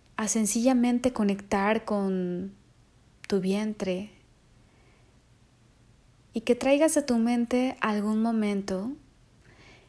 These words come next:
que te haya llenado de muchísima, muchísima alegría. Puede ser el rostro de alguna persona,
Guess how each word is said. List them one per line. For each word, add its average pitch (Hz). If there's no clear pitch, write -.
que 220
te 226
haya 247
llenado 196
de 196
muchísima, 233
muchísima 202
alegría. 180
Puede 220
ser 202
el 190
rostro 190
de 185
alguna 180
persona, 208